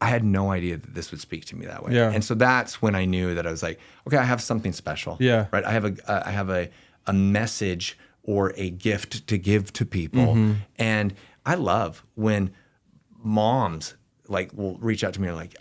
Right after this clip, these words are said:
Speaker 1: "I had no idea how to talk to my kid, and
Speaker 2: Mm.
Speaker 1: your, your, your section on, on how to find their currency was
Speaker 2: Hmm.
Speaker 1: really important." My, so
Speaker 2: Huh.
Speaker 1: I was, a-, at sixteen, I rebelled against my mom.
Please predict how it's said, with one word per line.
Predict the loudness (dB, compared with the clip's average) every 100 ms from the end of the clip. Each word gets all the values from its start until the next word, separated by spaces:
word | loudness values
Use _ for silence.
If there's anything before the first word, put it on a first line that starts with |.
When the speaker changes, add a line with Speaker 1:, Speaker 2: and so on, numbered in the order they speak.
| _ -8
Speaker 1:
"I |
had | -4 -2
no | 0 0
idea | -2 -4 -6
how | -8
to | -10
talk | -12 -12
to | -12
my | -12
kid, | -10 -8 -8 -10 -10
and | -10 -8 -10 -2
Speaker 2:
Mm. | 2 2
Speaker 1:
your, | 2 -2 -2
your, | -2 0 -2 -6 -20 _ -8
your | -6
section | -4 -4 -6 -4
on, | -4 -4 -8 -10
on | -10 -10 -10
how | -8
to | -6
find | -4 -4 -4
their | -8
currency | -8 -8 -6 -8 -10 -12 -16 _ _ -6
was | 0
Speaker 2:
Hmm. | 2
Speaker 1:
really | 2
important." | -2 -4 -2
My, | -2 -4 -6 -20 -20 -20 -14
so | 0 4 6
Speaker 2:
Huh. | 4 2 -14 _ 0
Speaker 1:
I | 2
was, | 2 -2 -10 -20 _ -8
a-, | -6 -6 -6
at | -6
sixteen, | -4 -4 -2 0 2 2
I | 0
rebelled | -2 -2 -2 -4
against | -8 -10
my | -10
mom. | -10 -12